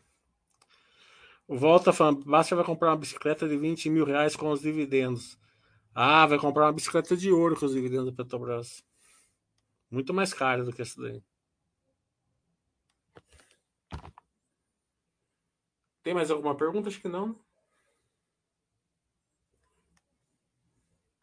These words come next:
Amanhã eu vejo o resultado da Petrobras e da Gerdau. Daí na sexta-feira a gente faz os dois.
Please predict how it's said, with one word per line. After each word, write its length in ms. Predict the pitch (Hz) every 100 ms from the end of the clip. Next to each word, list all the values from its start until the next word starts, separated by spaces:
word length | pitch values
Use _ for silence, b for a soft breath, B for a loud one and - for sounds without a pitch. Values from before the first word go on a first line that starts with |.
| -
Amanhã 300 | 147 175 226
eu 40 |
vejo 160 | 240 226
o 40 |
resultado 320 | 208 196 180
da 100 | 165
Petrobras 600 | 160 165 147 139 170 185
e 20 |
da 120 | 196 196
Gerdau. 560 | 196 170 127 127 127 - - - _ _ _ _ _ _ _ _ _
Daí 160 | 123 123
na 120 | 147
sexta-feira 600 | 135 143 - 127 - 143
a 20 | 143
gente 180 | 147
faz 280 | 143 135 131
os 180 | 127 113
dois. 460 | 113 113 113 -